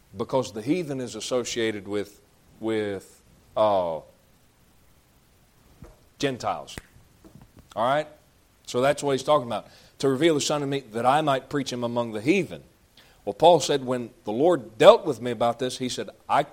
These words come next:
immediately I conferred not with flesh and blood, neither went I up to Jerusalem,"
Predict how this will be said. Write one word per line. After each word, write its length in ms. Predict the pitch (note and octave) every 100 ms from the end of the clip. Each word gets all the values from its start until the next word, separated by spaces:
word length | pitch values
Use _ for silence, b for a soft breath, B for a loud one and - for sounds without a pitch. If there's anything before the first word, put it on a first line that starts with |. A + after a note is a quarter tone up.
| -
immediately 560 | A#2 B2+ E3 D3+ C3 A#2
I 140 | C3+
conferred 520 | C#3 C3 G#2+ A#2+ A2+
not 280 | A2+ B2 B2
with 120 | A2
flesh 320 | - A#2+ A#2 A2+
and 160 | G#2
blood, 320 | A2+ C#3 A2+ - b b b
neither 360 | G2+ C#3+ E3 C#3+
went 220 | C3 C#3
I 200 | C#3 D3
up 160 | C#3 -
to 100 | A#2+
Jerusalem," 800 | A#2 A#2 D#3 E3 - A2+ A2+